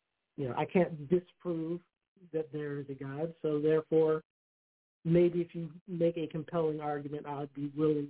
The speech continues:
to listen, uh, to what you have to say." And that's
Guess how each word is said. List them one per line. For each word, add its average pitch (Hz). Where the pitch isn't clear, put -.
to 135
listen, 143
uh, 120
to 175
what 143
you 143
have 143
to 139
say." -
And 165
that's 214